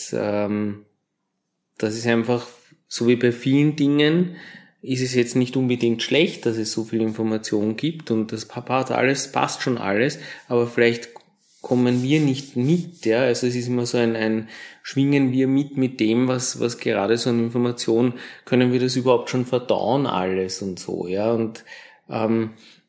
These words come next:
ich glaube, wir kommen dem schon nach und wir werden in so und so vielen Jahren noch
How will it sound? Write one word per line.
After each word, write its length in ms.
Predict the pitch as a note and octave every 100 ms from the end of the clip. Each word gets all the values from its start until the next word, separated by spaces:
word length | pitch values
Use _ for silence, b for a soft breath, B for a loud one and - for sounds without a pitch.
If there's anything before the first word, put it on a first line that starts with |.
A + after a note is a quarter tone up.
| -
ich 160 | B2
glaube, 220 | - A#2
wir 80 | C3+
kommen 340 | C3+ C3+ C#3 C3+
dem 160 | C3+
schon 160 | C3 C#3
nach 300 | G#2+ B2 -
und 120 | B2+
wir 120 | A#2+
werden 220 | A#2 A#2 A#2+
in 280 | A#2+ A#2+
so 400 | A#2+ - B2+ -
und 140 | A#2+ B2+
so 120 | B2+
vielen 200 | A#2+ B2
Jahren 380 | A#2+ G#2 A2+ B2+
noch 240 | B2 B2